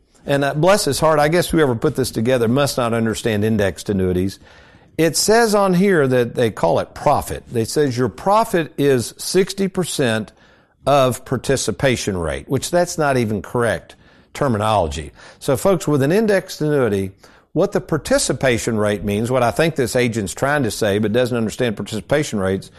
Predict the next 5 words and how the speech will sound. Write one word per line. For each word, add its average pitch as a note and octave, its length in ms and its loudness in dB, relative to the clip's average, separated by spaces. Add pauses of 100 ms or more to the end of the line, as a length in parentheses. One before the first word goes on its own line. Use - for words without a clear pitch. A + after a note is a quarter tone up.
(440)
participation D3 880 0
rate G#2+ 360 0
means C3 360 -2
the A#2+ 120 -2
percentage C3+ 1080 0